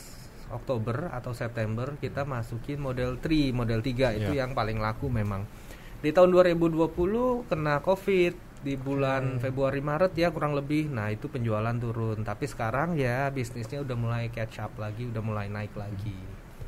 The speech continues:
Speaker 2: Jadi Model three sekarang yang paling laris ya?
Speaker 1: Sekarang yang paling laris Model three.
Speaker 2: Paling compact juga kan kalau nggak salah ya?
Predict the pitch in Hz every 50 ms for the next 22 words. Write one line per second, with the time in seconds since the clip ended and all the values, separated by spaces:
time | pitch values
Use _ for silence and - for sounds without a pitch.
0 | - - - 98 113 123 123 120 120 - 117 113 113 117 120 123 123 117 - 151
1 | 143 127 - 127 117 120 113 98 95 95 95 95 90 113 - - 80 85 95 -
2 | - - - 123 139 160 170 160 139 127 123 120 117 120 120 120 113 107 110 123
3 | 135 127 - 123 104 95 98 98 95 95 - - 98 82 - - 92 - - -
4 | - - - - - - - - - - - - 98 98 95 98 98 - 98 98
5 | 98 - 107 104 - 113 110 131 135 113 113 127 120 127 120 120 120 131 123 117
6 | 110 107